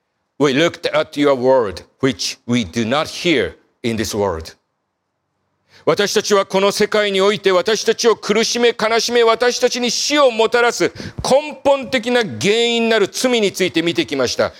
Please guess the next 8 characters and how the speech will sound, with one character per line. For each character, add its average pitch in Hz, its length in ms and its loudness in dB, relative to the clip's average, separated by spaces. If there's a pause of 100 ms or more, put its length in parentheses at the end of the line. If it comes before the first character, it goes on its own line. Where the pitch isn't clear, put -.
(120)
We 180 160 2
have 196 100 0
looked 180 600 0
at 190 200 -2 (100)
sin 175 580 -2
as 151 240 -2
the 131 60 -2
root 151 720 -2